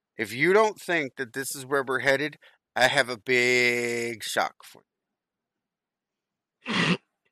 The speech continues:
January seventh, the Supreme Court decides on whether or not Biden's mandates are constitutional or not.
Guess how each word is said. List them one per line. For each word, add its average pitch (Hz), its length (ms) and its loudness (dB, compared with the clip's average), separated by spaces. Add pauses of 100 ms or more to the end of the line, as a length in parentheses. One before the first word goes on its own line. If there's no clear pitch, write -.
January 190 560 6
seventh, 180 420 4
the 165 100 -4
Supreme 170 480 -2
Court 151 280 -4 (460)
decides 135 680 2 (160)
on 127 140 0
whether 131 240 2
or 143 40 0
not 123 360 0
Biden's 120 400 0
mandates 120 500 -4
are 107 80 -8
constitutional 107 760 -6
or 104 80 -6
not. 90 180 -8